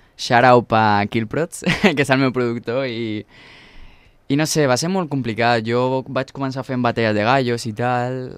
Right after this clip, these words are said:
llavors, no sé, per mi el rap és la solució, i era, era la solució. I jo ara considero que el rap, sincerament, qui es queda fent rap és que no s'ha enterat de res.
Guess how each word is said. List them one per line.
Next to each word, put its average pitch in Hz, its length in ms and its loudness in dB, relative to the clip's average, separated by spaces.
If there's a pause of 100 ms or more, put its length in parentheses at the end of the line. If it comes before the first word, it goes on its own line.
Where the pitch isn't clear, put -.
(200)
llavors, 117 760 -4
no 117 560 -6
sé, 120 240 -4
per 117 160 -2
mi 131 240 0
el 139 100 2
rap 135 220 0
és 120 80 -8
la 123 80 -6
solució, 117 560 -2
i 107 540 -4 (320)
era, 127 300 2
era 127 280 6
la 107 80 0
solució. 101 460 -6 (880)
I 131 120 0
jo 135 80 6
ara 165 100 4
considero 139 480 0
que 110 540 0 (100)
el 127 160 0
rap, 117 240 2
sincerament, 117 560 -2
qui - 80 -6
es 104 100 -4
queda 117 300 0
fent 107 480 -4
rap 110 320 -4
és 98 160 -12
que - 160 -16
no 110 80 -6
s'ha 113 140 -2
enterat - 420 -6
de - 80 -8
res. - 380 -14